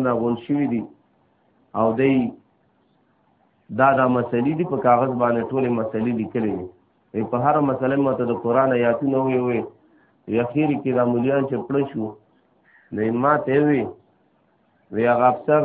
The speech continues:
ته وی چې یاره جي، ده ته دا ووایه چې دی د امیانو ته قرآن نه ښیي، د عوامو ته دی څه نه دا قرآن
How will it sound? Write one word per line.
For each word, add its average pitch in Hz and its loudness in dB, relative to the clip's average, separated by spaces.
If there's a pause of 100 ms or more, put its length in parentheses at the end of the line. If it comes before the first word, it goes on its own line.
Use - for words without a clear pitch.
ته 135 0
وی 143 0
چې - -6
یاره 131 2
جي، 127 0 (240)
ده 147 2
ته 143 0 (120)
دا 135 4
ووایه 135 2
چې 120 -2
دی 131 2
د 123 0 (140)
امیانو 127 2
ته 107 -4
قرآن 110 0
نه 95 -8
ښیي، 95 -14 (120)
د 113 -4 (140)
عوامو 156 4
ته 123 -2
دی 147 4
څه 147 -4
نه 123 0
دا 110 0 (120)
قرآن 98 -2